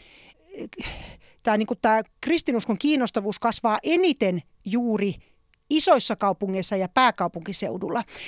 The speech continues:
Elikkä, ö, pääkaupunkiseutu, Helsinki, Espoo, Vantaa, jotka, jos me katsotaan tota meidän aineistoakin, niin, niin se kasvaa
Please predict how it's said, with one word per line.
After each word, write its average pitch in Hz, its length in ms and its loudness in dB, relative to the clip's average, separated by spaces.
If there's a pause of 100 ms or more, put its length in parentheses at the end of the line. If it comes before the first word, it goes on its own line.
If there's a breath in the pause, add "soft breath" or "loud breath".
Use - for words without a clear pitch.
(140 loud breath)
Elikkä, 226 360 0 (160)
ö, 220 280 0 (320 loud breath)
pääkaupunkiseutu, 226 880 2
Helsinki, 240 600 0
Espoo, 220 560 0
Vantaa, 214 500 2 (220 loud breath)
jotka, 220 340 2
jos 226 180 -2
me 214 60 -2
katsotaan 214 300 0
tota 214 180 -2
meidän 208 280 0 (120)
aineistoakin, 220 680 0
niin, 196 160 0
niin 202 140 0 (280 loud breath)
se - 140 -4
kasvaa 240 360 2